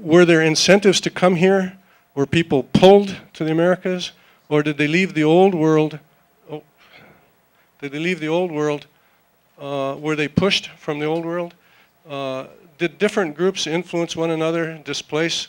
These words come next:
one another, repel or attract one another, uh, in this new environment?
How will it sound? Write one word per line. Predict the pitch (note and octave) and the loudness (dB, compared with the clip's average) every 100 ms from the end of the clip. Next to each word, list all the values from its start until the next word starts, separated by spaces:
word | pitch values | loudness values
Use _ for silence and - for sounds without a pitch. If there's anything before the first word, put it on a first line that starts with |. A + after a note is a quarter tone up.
| _ | _
one | C#3 D3+ | -8 -6
another, | D3 D3 D3 D3 D3 _ _ | -6 -6 -8 -10 -14 _ _
repel | C#3 C#3+ - D#3 E3 D#3+ | -10 -10 -4 -2 -2 -4
or | D3 C3 | -8 -12
attract | - C#3+ D#3 - | -8 -6 -6 -8
one | D3+ | -10
another, | D3 D3 D3+ D#3 D#3 _ _ _ _ _ E3 | -8 -8 -8 -10 -12 _ _ _ _ _ _
uh, | C#3 C3+ C3 | -14 -12 -12
in | C#3+ C#3+ | -10 -10
this | C#3 C3+ | -8 -10
new | C#3+ C#3+ | -8 -8
environment? | C3+ C3 D3 D#3 | -6 -8 -10 -16